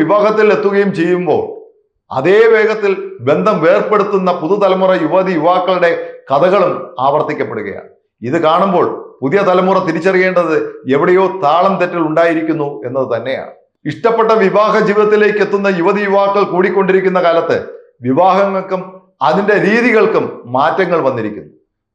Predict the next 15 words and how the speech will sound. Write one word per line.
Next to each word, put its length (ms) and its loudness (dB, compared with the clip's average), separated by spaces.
നേരത്തെ 420 2
പറഞ്ഞതുപോലെ 600 2
രക്ഷിതാക്കൾ 600 2
ആലോചിച്ച് 520 0
കണ്ടെത്തി 440 0
കുടുംബ 380 -2
ജീവിതത്തിലേക്ക് 560 0
മക്കളെ 300 0
എത്തിക്കുന്ന 420 -2
ചടങ്ങുകൾക്ക് 520 0
പകരം 360 2
പുതുതലമുറ 640 2
കടന്നെത്തിയിരിക്കുന്നത് 920 2
ഒരു 200 2
പരിധിയുമില്ലാത്ത 760 2